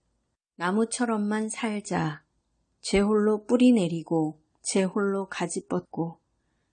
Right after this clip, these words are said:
때 되면 잎새 떨구는 나무처럼. 알아볼 자 없다고 악쓰거나 티내지 않은 채 안으로 속살을 키워내는 나무처럼.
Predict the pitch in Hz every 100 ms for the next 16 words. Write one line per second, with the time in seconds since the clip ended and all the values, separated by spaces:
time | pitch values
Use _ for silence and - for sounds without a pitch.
0 | _ - 240 247 233 226 226 220 196 -
1 | - 208 208 220 226 214 202 196 196 254
2 | 262 175 180 - - 165 160 160 _ _
3 | _ _ _ _ _ _ _ - 202 220
4 | 220 220 214 180 - 185 180 175 180 165
5 | - 196 185 170 160 160 170 - - 247
6 | 240 233 185 160 165 - 185 175 175 _
7 | _ _ _ _ - 175 202 214 214 -
8 | 277 - 247 233 220 - 247 226 208 190
9 | 190 190 190 156 165 185 - 180 165 160